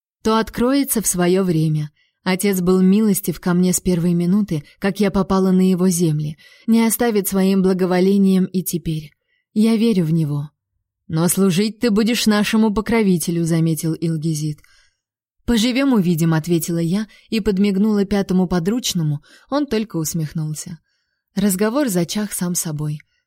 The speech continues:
Рахон рассказал всё, что хотел, потому молчал. А может, рассказал бы ещё что-то, но не желал продолжать наш теологический диспут. Мне тоже не хотелось разговаривать.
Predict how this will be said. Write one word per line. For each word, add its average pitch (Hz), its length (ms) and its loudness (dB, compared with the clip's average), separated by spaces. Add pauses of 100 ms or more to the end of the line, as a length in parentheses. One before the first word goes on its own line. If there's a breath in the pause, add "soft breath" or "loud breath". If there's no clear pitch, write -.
Рахон 214 460 0
рассказал 214 500 0
всё, 254 220 -4
что 185 200 -4
хотел, 156 540 -4
потому 175 340 -2
молчал. 160 480 -4 (580 soft breath)
А 165 100 -4
может, 190 340 0
рассказал 185 520 -2
бы 180 140 0
ещё 240 320 -4
что-то, 156 420 -8 (260 soft breath)
но 233 120 2
не 233 180 4
желал 233 340 0
продолжать 196 640 0
наш 190 260 0
теологический 175 880 -2
диспут. 156 540 -8 (480)
Мне 294 160 -2
тоже 202 260 0
не 170 120 0
хотелось 165 480 -6
разговаривать. 160 800 -8